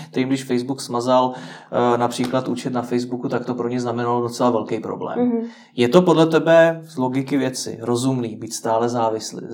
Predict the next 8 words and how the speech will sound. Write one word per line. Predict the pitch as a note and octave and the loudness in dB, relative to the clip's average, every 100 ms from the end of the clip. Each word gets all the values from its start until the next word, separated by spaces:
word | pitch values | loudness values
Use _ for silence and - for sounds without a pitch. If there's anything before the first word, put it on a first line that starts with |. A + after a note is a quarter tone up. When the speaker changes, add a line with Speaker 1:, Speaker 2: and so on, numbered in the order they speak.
| G2+ | -12
Speaker 1:
stále | - - A2+ A#2+ | -6 0 2 4
závislejší | B2 B2 B2 A#2 G#2+ A2+ | 2 2 -2 -6 -8 -8
na | A2+ | -6
jedné | A2 A2 A2 | -6 -6 -10
konkrétní | A2+ G#2+ G#2 G2+ G#2+ | -10 -10 -12 -14 -14
firmě? | - - - _ _ _ _ _ _ _ _ _ _ _ - - _ _ _ _ _ _ _ _ _ - - - _ - - - - _ _ - B2+ - - - - - - - | -14 -14 -20 _ _ _ _ _ _ _ _ _ _ _ -18 -18 _ _ _ _ _ _ _ _ _ -14 -14 -14 _ -18 -18 -20 -20 _ _ -10 -8 -4 -6 -6 -18 -20 -20 6
Speaker 2:
To | C#4+ C#4+ | 10 12
je | E4 E4+ E4 D#4+ | 12 12 12 8